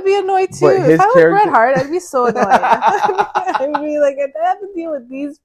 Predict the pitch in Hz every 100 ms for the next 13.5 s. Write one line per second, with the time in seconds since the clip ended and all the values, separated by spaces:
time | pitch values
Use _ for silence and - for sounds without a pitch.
0 | - 262 320 - 285 285 302 302 302 339
1 | 370 381 339 370 302 302 285 285 370 320
2 | 277 269 277 269 269 277 339 359 247 294
3 | 320 320 _ 320 415 349 285 294 254 254
4 | 254 269 254 254 - - 240 294 _ _
5 | - - - - - - 392 381 _ -
6 | 381 392 403 - 294 349 - 339 330 302
7 | 349 339 - 285 330 - 311 285 269 240
8 | 226 226 208 214 320 285 254 247 233 226
9 | 220 214 202 190 175 160 180 _ _ _
10 | 226 233 247 226 214 202 185 170 151 190
11 | _ _ _ _ - 113 113 123 120 113
12 | 113 82 104 131 - - _ _ _ _
13 | 123 117 - 127